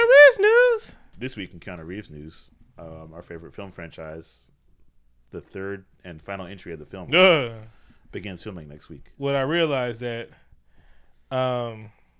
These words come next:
Speaker 1: whatever they do at the end of John Wick, it's cool. But I'm ready for the prequel of how he became the Baba Yaga and what he did. Uh, he got a, he can kill the man the first time he kills the man with a fucking pencil,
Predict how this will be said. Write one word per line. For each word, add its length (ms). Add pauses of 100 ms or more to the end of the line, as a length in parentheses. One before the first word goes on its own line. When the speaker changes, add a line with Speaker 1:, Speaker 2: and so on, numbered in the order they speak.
(1080)
Speaker 1:
whatever 280
they 100
do 160
at 100
the 60
end 120
of 80
John 260
Wick, 320 (1080)
it's 160
cool. 460 (540)
But 520 (100)
I'm 300
ready 220
for 300
the 140
prequel 400 (1300)
of 200
how 180
he 100
became 340
the 40
Baba 240
Yaga 420 (380)
and 160
what 160
he 100
did. 520 (160)
Uh, 480
he 180
got 140
a, 160
he 160
can 160
kill 180
the 80
man 320 (240)
the 80
first 220
time 160
he 40
kills 200
the 60
man 120
with 100
a 40
fucking 240
pencil, 440